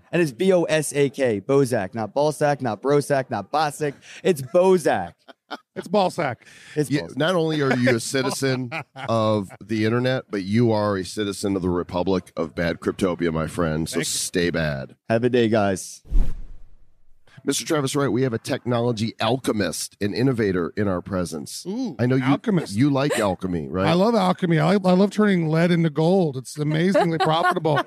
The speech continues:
Speaker 4: That's
Speaker 3: Well,
Speaker 4: right.
Speaker 3: this, this illustrious woman here before us is the founder and president of the Impact Institute for the Digital Economy, which she founded as a consulting arm of her work at a policy reforms for the adoption of the latest di-,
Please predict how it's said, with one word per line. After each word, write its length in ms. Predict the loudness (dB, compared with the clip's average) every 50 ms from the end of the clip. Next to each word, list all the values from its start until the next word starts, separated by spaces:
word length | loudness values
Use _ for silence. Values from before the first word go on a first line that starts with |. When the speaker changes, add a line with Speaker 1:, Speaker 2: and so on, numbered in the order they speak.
| -6 -14 -14 -12 -12 -12 -14 -16 _ _ _
Speaker 4:
That's 160 | -12 -8 -4 -2
Speaker 3:
Well, 260 | 0 2 2 2 0 0
Speaker 4:
right. 300 | -2 -2 -4 -6 -8 -12 -16 -18 -20 _ -20
Speaker 3:
this, 380 | -18 -4 -4 -2 -2 -2 -6
this 420 | -12 -4 0 0 0 0 -2 -6 -10 -12 _ _ _ _ _
illustrious 800 | -2 -2 0 0 0 -2 -2 -4 -6 -4 0 0 0 0 -2 -2
woman 280 | -2 -2 0 0 0 0
here 160 | 0 -2 -2
before 360 | -2 -6 -6 -2 0 0 0
us 140 | 0 -2 -6
is 120 | -10 -10
the 80 | -10 -10
founder 340 | -6 -4 -2 -2 -2 -2 -2
and 120 | -4 -6 -6
president 480 | -6 -4 -4 -2 -2 -2 -2 -2 -4
of 120 | -6 -8 -8
the 120 | -8 -8 -4
Impact 460 | -2 -2 -2 -2 -2 -4 -4 -4 -4 _ _
Institute 560 | -4 -4 -4 -4 -8 -6 -2 0 0 0 0
for 180 | -4 -6 -8 -6
the 180 | -4 -6 -6
Digital 640 | -8 -4 -2 -2 0 0 0 0 0 2 0 0 -2 -6 -16 -20 _ _ _
Economy, 840 | -6 -6 -4 -6 -4 -2 0 0 0 0 0 0 -2 -4 -4 -6 -8 -8
which 180 | -4 -4 -4 -4
she 220 | -4 -6 -6 -6
founded 460 | -8 -6 -4 -2 0 0 0 0 -2
as 140 | -2 -4 -6
a 60 | -8
consulting 600 | -8 -6 -6 -6 -2 -2 -2 -2 0 -2 0 0
arm 200 | 2 2 0 0
of 120 | -2 -2 -2
her 80 | -2 -2
work 340 | 0 0 0 0 -2 -2 -4 _
at 120 | -6 -6 -6
a 40 |
policy 540 | -6 -8 -6 -4 -2 -2 -2 -4 -4 -4 -4
reforms 540 | -4 -4 -6 -6 -4 -4 -4 -4 -6 -8 -10
for 140 | -8 -6 -4
the 120 | -2 -2
adoption 400 | -2 -2 -6 -8 -8 -8 -6 -6
of 80 | -4 -4
the 80 | -2
latest 360 | -2 -2 -2 -2 -2 -4 -4 -6
di-, 120 | -6 -6